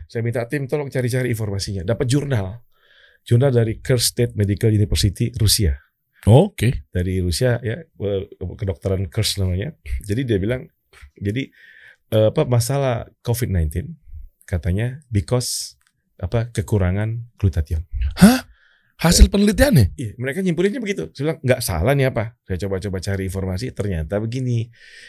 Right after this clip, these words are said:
Speaker 1: Jadi kan ketika virus masuk tubuh, virus berkembang biak kan.
Speaker 2: Mm-mm.
Speaker 1: Namanya replikasi ya.
Speaker 2: Oke.
Speaker 1: Betul?
Speaker 2: Oke.
Speaker 1: Nah, yang saya pahami replikasi virus ini kan dia tidak nikah kayak manusia kan, tapi virus yang satu ngeluarin protein dari tubuhnya.
Speaker 2: Iya.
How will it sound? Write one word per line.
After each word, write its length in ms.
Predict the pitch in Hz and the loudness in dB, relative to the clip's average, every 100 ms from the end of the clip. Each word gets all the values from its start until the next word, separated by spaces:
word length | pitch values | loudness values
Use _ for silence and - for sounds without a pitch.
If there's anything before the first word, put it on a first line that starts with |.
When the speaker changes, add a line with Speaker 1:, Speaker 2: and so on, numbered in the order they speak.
| - | -6
Speaker 1:
Jadi 200 | 101 139 | -2 2
kan 160 | 165 156 | 2 0
ketika 340 | 131 127 117 | -2 -2 -2
virus 300 | - 113 107 | 0 0 0
masuk 240 | 101 92 - | 0 -4 -2
tubuh, 420 | 87 69 95 151 - - | -2 0 -2 -4 -12 -10
virus 240 | - 120 117 | -2 0 2
berkembang 380 | 107 107 101 | 0 0 0
biak 260 | 90 92 76 | 0 0 -2
kan. 160 | 80 73 - | -6 -8 0
Speaker 2:
Mm-mm. 480 | - 113 139 117 80 _ | 0 4 6 6 6 _
Speaker 1:
Namanya 380 | 95 95 113 110 | -4 -2 0 0
replikasi 460 | 104 107 90 - 90 | -2 -2 -2 -2 -2
ya. 140 | 67 - _ 120 | -4 -8 _ 2
Speaker 2:
Oke. 480 | 117 110 98 - - | 4 6 2 2 -8
Speaker 1:
Betul? 320 | - 92 107 143 - | -8 -2 -2 0 2
Speaker 2:
Oke. 340 | 110 - 101 | 2 4 0
Speaker 1:
Nah, 80 | 101 | 0
yang 60 | 101 | -2
saya 100 | 101 | -2
pahami 240 | 113 143 | 0 2
replikasi 480 | 127 110 110 107 107 | 0 0 0 0 0
virus 220 | 110 104 | 0 0
ini 80 | 131 | 0
kan 100 | 147 | -2
dia 180 | 135 156 - | 0 -2 -2
tidak 400 | - 110 101 - | 0 2 2 0
nikah 300 | 107 104 98 | -2 0 0
kayak 160 | 101 92 | -2 -2
manusia 460 | 98 98 90 113 | 0 0 0 -2
kan, 180 | 92 101 | -4 -4
tapi 240 | 104 95 120 | -6 -4 -4
virus 380 | - 110 110 101 | -2 0 0 0
yang 80 | |
satu 320 | 98 87 - 147 | -2 -2 -2 -2
ngeluarin 540 | 107 92 87 110 107 | 0 0 0 -2 -2
protein 420 | 98 95 87 92 | -2 0 0 0
dari 220 | 90 85 | 0 0
tubuhnya. 420 | 78 95 82 82 107 | 0 0 2 4 6
Speaker 2:
Iya. 160 | 90 | 4